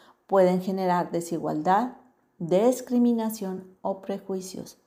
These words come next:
Ese sería el aspecto negativo. Un ejemplo del paradigma social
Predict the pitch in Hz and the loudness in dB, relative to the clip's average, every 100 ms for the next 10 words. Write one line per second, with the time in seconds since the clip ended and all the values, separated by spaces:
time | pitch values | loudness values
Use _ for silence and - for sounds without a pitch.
0 | _ _ - 214 220 220 208 185 180 - | _ _ -4 -2 -2 -2 0 2 2 -2
1 | - 185 175 - - 165 - 151 147 151 | -6 -4 -4 -4 -6 -6 -6 -8 -6 -8
2 | - - - _ _ _ - - - - | -8 -14 -14 _ _ _ -20 -20 -20 -4
3 | 175 175 196 196 196 196 190 185 185 190 | -2 2 0 2 0 0 2 4 4 2
4 | 190 196 196 208 202 214 196 190 | -2 -4 -4 -4 -4 -2 -2 -2